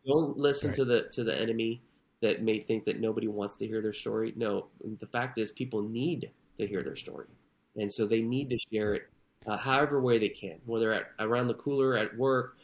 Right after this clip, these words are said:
Speaker 1: whether, you know, in the ball, ball fields with, you know, with parents taking their kids to sports, whether it's in school, like, they need to share their story. It's powerful, and you give God glory every time you share your story.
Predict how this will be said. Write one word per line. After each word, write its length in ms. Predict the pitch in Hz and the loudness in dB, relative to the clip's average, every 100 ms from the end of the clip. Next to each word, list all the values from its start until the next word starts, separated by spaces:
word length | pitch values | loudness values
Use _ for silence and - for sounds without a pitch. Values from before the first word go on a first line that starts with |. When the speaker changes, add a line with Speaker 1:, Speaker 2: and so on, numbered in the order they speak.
| - _ - | -20 _ 0
Speaker 1:
whether, 460 | 110 110 110 113 | 4 6 4 4
you 140 | 117 110 | 2 2
know, 240 | 107 101 | 4 2
in 160 | - 117 | 2 -2
the 60 | |
ball, 340 | 104 104 123 - | 0 -2 -6 -10
ball 240 | - 120 123 | -4 -2 0
fields 380 | 135 120 117 - | 0 0 0 0
with, 200 | 110 - | 0 0
you 140 | 113 | 0
know, 60 | 104 | 0
with 180 | 101 101 | 0 -2
parents 500 | 120 120 120 - - _ _ | 0 2 0 -2 -14 _ _
taking 200 | - 117 | -4 -2
their 80 | 107 | -2
kids 320 | - 123 - | -2 -2 -2
to 100 | - | -6
sports, 640 | 107 - 127 123 117 - - - _ - | -6 -2 0 2 2 -2 -16 -20 _ -2
whether 360 | 113 110 117 | 2 4 4
it's 180 | 117 - | 4 0
in 100 | 120 | -4
school, 460 | 120 - 135 139 - - | -4 -2 -2 -2 -6 -8
like, 220 | 104 104 _ | -6 -6 _
they 160 | 120 120 | -6 -4
need 320 | 123 127 120 | -2 -2 -2
to 40 | |
share 440 | 110 - 101 98 - _ - | -4 -2 0 -2 -6 _ -6
their 140 | 98 | -6
story. 340 | - - 65 - | -6 -8 -8 -6
It's 140 | - - | -8 -8
powerful, 720 | - 131 143 139 139 139 - _ _ _ - | -4 0 2 0 -2 -2 -6 _ _ _ -8
and 220 | 107 107 | -2 -2
you 60 | 113 | 0
give 180 | 131 127 | 0 0
God 240 | 123 113 | 0 -2
glory 300 | 117 110 107 | -2 0 0
every 120 | 101 | 0
time 220 | 101 107 104 | -4 -4 -6
you 80 | |
share 180 | 98 104 | -4 -4
your 120 | 98 | -4
story. 360 | 98 76 82 - | -6 -6 -6 -8